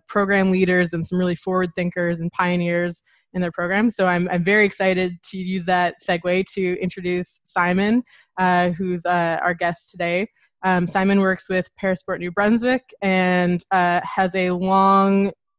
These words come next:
uh, resume in the parasport world. So I'm gonna let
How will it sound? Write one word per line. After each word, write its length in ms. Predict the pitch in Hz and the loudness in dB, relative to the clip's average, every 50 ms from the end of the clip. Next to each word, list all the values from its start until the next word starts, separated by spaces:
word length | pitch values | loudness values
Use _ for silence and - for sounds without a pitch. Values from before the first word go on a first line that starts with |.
| _ _ - | _ _ -2
uh, 540 | 196 185 175 175 170 170 165 165 165 170 151 - - _ _ _ - | 0 0 2 2 2 2 2 0 0 -2 -4 -8 -12 _ _ _ -6
resume 640 | 180 185 185 180 170 185 180 185 180 180 180 180 180 | -2 0 0 0 0 0 0 2 2 2 2 0 0
in 280 | - 185 180 175 175 165 | 0 0 2 2 0 0
the 280 | 185 185 180 175 175 165 - - - | -2 -2 -2 -2 -2 -4 -6 -8 -6
parasport 460 | 175 170 175 175 - - 180 - - | -4 -4 -4 -6 -6 -8 -10 -8 -6
world. 300 | 175 175 180 185 214 214 | -4 -4 -2 -4 -4 -6
So 80 | - - - | -6 -6 -2
I'm 160 | 175 180 202 | -2 0 0
gonna 160 | 208 226 226 | 2 2 2
let 200 | 220 220 214 | 2 0 0